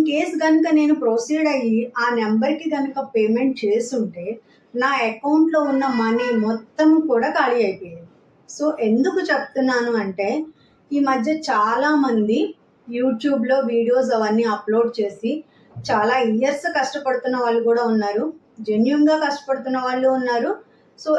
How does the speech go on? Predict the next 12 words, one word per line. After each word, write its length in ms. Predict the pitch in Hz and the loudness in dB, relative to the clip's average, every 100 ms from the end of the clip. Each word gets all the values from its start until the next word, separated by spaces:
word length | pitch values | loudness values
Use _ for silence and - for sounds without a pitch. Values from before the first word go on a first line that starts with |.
| - | 0
ఇంకా 320 | 262 277 320 | 0 2 2
అవ్వదు 420 | 262 233 247 269 302 | 2 0 0 0 2
అని 200 | 294 294 | 2 2
హోప్స్ 400 | 254 247 247 294 | 2 0 -2 -2
వదిలేసి 480 | 269 254 247 247 302 294 | 0 2 0 0 -4 -4
ఇలాంటి 520 | 247 247 254 262 302 466 320 - _ - | -2 0 0 0 2 0 0 -6 _ -12
షార్ట్ 360 | - 269 277 | -2 0 0
కట్స్ 280 | 320 311 311 | 0 -2 0
వెతుక్కునే 500 | 262 262 254 - 262 | -2 -2 -4 -2 0
వాళ్ళు 260 | 254 233 233 | 2 0 2
కూడా 200 | 233 233 | 2 2
ఉన్నారు. 400 | 220 208 190 240 | 0 -2 -2 -4